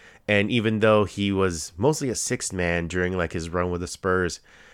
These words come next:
he, he was just every bit as important as Tim Duncan and Tony Parker, who, you know, his big three cohorts. And if you look at, like, the response from the league today,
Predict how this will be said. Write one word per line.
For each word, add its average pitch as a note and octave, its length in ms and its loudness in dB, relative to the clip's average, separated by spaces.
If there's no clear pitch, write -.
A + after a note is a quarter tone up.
he, C#3+ 180 -4
he B2+ 280 -4
was D3 220 2
just D3 180 0
every A#2+ 220 2
bit G#2+ 160 2
as F#2+ 100 -2
important F#2 380 0
as E2+ 100 -2
Tim F2+ 220 -4
Duncan E2+ 420 -2
and D#2 180 -8
Tony E2+ 220 -4
Parker, D#2+ 500 -2
who, F#2 220 -10
you G2 140 -2
know, F2 100 0
his E2 180 -4
big E2 300 -2
three F2+ 240 -4
cohorts. D#2+ 720 -4
And F2+ 260 0
if B2 180 0
you A#2+ 100 4
look C3 200 0
at, A#2+ 220 0
like, G2+ 160 0
the G#2 80 0
response G#2 580 0
from F#2+ 220 -4
the F2+ 80 -2
league F#2 260 -2
today, F2+ 460 0